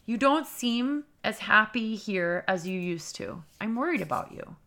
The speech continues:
What's going on? You seem like you might be burned out."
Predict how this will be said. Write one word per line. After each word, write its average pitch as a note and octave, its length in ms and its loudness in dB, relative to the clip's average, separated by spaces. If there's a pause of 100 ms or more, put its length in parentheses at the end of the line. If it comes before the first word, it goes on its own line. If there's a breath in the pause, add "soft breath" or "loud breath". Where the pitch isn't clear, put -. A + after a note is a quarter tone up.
(340 soft breath)
What's A#3+ 340 0
going A3+ 420 0
on? E3 560 -4
You G3 220 -4
seem B3 400 0
like A3+ 220 -2
you G3+ 40 0
might F3+ 240 -2
be F3 120 -6
burned D3+ 320 -2
out." - 240 -8